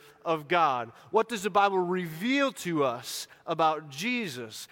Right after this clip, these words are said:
about the purpose of the church, or today about the work of the enemy? Know your enemy. Be alert and of a sober mind.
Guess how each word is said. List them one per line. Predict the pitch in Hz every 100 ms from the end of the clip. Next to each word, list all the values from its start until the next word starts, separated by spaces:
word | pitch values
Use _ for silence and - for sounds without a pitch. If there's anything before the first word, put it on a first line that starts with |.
| -
about | 170 185 185
the | 180
purpose | - 247 254 190 160 -
of | 165 147
the | 147
church, | - 226 165 160
or | 151
today | 165 180 214 175
about | 151 165 165 156
the | 156
work | 156 196 220 170 -
of | - 151
the | 156 156 -
enemy? | 185 202 180 135 104 101 _ _ _
Know | 135 170 185 202 202 190 _ _
your | 143 151 147 143 135 131 131 _ _ _ _ _
enemy. | - 156 127 101 92 - _ _ _ _ _ _ _ _ _ _ _
Be | 123 175
alert | 196 208 190 117 - - _ _ _ _
and | 135
of | 135 127
a |
sober | - 190 180 175
mind. | 160 165 120